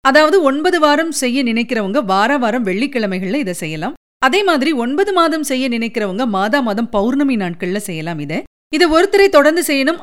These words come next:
அவங்களால செய்ய முடியல அப்படின்னா அதே குடும்பத்தை சேர்ந்த இன்னொருத்தவங்க செய்யலாம். அதுக்கப்புறமா மங்கள பொருட்கள் எல்லாம் வச்சு சுமங்கலிகளுக்கு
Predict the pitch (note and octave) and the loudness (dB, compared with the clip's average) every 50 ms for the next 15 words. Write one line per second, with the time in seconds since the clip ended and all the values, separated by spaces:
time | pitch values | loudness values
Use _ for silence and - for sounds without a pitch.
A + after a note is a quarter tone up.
0 | B3 B3+ C#4 D#4+ D#4+ D#4+ D#4 D#4+ D#4 - C#4 C4 D#4 E4+ C#4 C4+ B3+ C#4 C#4+ C#4 | 2 2 2 2 2 2 2 2 0 0 -2 -2 -2 -2 -2 -2 0 0 0 2
1 | B3 C4 B3+ - G3 F#3 F3 G#3 F#3+ E3+ F3+ A#3+ - - _ _ _ _ C4 C4+ | 0 0 -2 -2 -4 -6 -6 -6 -4 -4 -6 -6 -8 -10 _ _ _ _ 0 4
2 | C4 G4 G#4 G#4 F4 D4 D#4+ D4+ - D4 C#4+ C#4 C4 A#3+ A#3+ B3+ D4+ B3 A#3 A3 | 4 4 4 4 2 0 0 0 -2 -2 -2 -2 -2 -2 -2 -2 -2 0 0 0
3 | A#3 A3+ G#3 - G#3 G3 G3 G3 G3 - E3 D#3+ E3+ D3+ D#3+ C#4 - - _ _ | -2 -2 -2 -4 -4 -4 -4 -4 -4 -6 -6 -6 -6 -4 -6 -6 -8 -10 _ _
4 | _ - C#4+ D4+ G4 G4 G4+ F4+ D4 C#4 F4 F#4 C#4+ B3+ B3+ C4+ C#4 D4 C#4+ C#4+ | _ 0 2 2 2 2 2 2 2 2 2 2 2 0 0 2 2 0 2 0
5 | B3+ A#3 A#3+ B3+ - - A3+ G#3+ G#3 A3 A#3 G3 F#3 F3+ - B3+ A#3+ - G#3 G3 | 0 -2 -2 -2 -2 -2 0 0 0 0 0 0 -2 -4 -4 -6 -6 -4 -4 -4
6 | G#3+ A3 G#3+ G#3 F#3+ G3 F#3+ F3 F3 G3+ | -2 -2 -2 -2 -2 -2 -2 -4 -6 -6